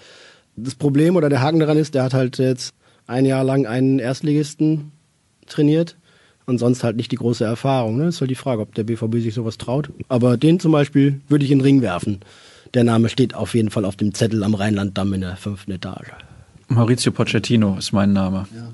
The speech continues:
Speaker 2: Es ist natürlich die einfache Variante jetzt, bei dieser Variante, wo wir uns entscheiden müssen für einen, der eventuell auch auf jeden Fall verfügbar ist.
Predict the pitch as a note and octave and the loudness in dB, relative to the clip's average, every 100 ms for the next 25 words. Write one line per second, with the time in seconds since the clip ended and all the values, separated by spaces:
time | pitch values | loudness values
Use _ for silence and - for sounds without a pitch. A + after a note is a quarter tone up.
0 | - _ A#2+ B2+ B2 A2 - A#2 A2 - | -20 _ -4 -2 0 0 2 0 0 -4
1 | A2 G#2+ A2+ - A#2+ B2+ B2+ A#2+ A#2 A2+ | -2 0 -2 -4 -4 -2 -2 0 0 0
2 | A2+ A#2 A2 G#2+ F3+ - G#2 C3 F3 D#3+ | 2 2 2 0 0 -2 0 2 2 2
3 | D#3+ D#3 E3 G3 B3 C4+ C3+ A#2+ A#2+ A#2 | 0 2 0 0 -4 -2 -2 0 0 0
4 | A2 A#2+ A#2 B2 B2+ B2 A2+ - A#2 A#2+ | -2 0 0 0 -2 -4 0 0 2 0
5 | A#2 - - - - A#2 G#2 A#2+ C3 C3 | -2 -12 -20 -20 -4 0 2 0 0 0
6 | A#2 F2+ - G#2 A2+ B2+ - D#3+ D#3+ D3+ | 2 2 0 -2 0 0 2 0 0 -2
7 | F3+ - E3 F#3+ - | -2 0 0 0 -6